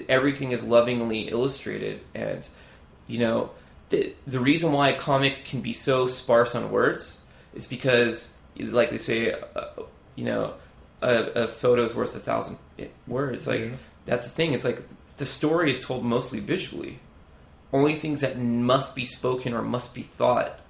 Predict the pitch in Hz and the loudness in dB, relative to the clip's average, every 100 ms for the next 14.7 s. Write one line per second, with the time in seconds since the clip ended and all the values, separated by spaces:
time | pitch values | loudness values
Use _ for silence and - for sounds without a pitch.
0 | - - 131 127 127 - 110 107 - 117 | -20 -14 -8 -6 -6 -6 -6 -6 0 2
1 | 117 - - - 113 104 101 - - - | 2 -2 -12 -6 -2 -2 -4 -14 -8 0
2 | 110 113 - - - - - 127 123 117 | 0 0 -4 -20 -20 -20 -4 4 6 8
3 | 117 - 131 120 113 117 135 160 143 120 | 6 4 6 6 6 2 2 2 2 0
4 | - - - 123 131 123 - - - - | -6 -8 -6 -4 -4 -4 -8 -10 -10 -4
5 | 135 139 120 135 147 120 113 - - - | 0 0 0 -2 -2 -4 -4 -8 -12 -10
6 | - 120 - - - - - 120 117 - | -10 -12 -14 -20 -20 -20 -12 -10 -6 0
7 | 55 57 57 - - - - - - - | 2 2 0 -4 -12 -20 -20 -20 -20 -20
8 | - - 143 131 120 - - - - 143 | -18 -4 0 4 4 4 -6 -12 -4 -2
9 | 165 147 196 190 151 - 127 - 151 139 | 0 2 4 2 0 -4 -6 2 2 2
10 | 131 104 110 110 - - - - - - | -4 -8 -6 -8 -8 -20 -20 -20 -14 -12
11 | - 139 131 127 - - - 151 147 143 | -2 4 4 2 -4 -12 -2 4 4 4
12 | 139 135 135 - 113 117 117 107 120 113 | 2 2 2 0 0 0 0 0 -2 -2
13 | 107 110 117 117 113 113 120 107 98 - | -2 -4 -4 -4 -4 -2 -2 -4 -10 -2
14 | 147 165 170 135 120 113 110 | 2 2 0 -4 -2 -2 -4